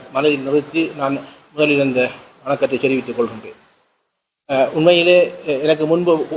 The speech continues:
அஹ், கூறிய, அஹ், பிரமுகர்கள் தெளிவாக கூறியிருந்தார்கள். நான் வெறும் அடையாளம், அதாவது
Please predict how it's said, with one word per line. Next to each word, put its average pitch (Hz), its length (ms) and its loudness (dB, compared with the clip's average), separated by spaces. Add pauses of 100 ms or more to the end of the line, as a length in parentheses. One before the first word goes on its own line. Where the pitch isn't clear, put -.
அஹ், 143 320 -2
கூறிய, 160 300 2 (320)
அஹ், 139 100 -2
பிரமுகர்கள் 160 720 2
தெளிவாக 165 460 4
கூறியிருந்தார்கள். 143 720 -2 (500)
நான் 160 320 2
வெறும் 170 260 4
அடையாளம், 143 500 4 (100)
அதாவது 156 380 2